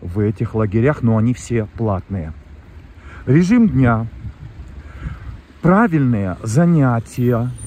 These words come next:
улучшающие здоровье, духовное развитие,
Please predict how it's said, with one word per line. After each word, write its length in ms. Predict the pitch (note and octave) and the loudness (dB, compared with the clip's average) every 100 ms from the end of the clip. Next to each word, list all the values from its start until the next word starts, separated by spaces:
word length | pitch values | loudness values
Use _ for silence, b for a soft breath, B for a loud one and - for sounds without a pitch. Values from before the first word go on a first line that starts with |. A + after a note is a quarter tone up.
| - | -4
улучшающие 840 | D3 E3+ - E3+ C#3 C3+ - C3+ B2 | 0 0 0 0 0 0 -2 -2 0
здоровье, 840 | G#2+ E3+ F3 C3+ A2 A2+ A#2+ C3 - - - - - - - - - - - | 0 0 2 0 0 -2 -2 -4 -10 -20 -20 -18 -10 -8 -8 -10 -18 -20 -2
духовное 680 | D#3 F#3 F#3 D3+ C3 C3 C3 | 0 2 2 2 2 0 0
развитие, 800 | C3+ A2 B2 B2+ - C3+ B2 | -2 -4 -4 -4 -4 -4 -2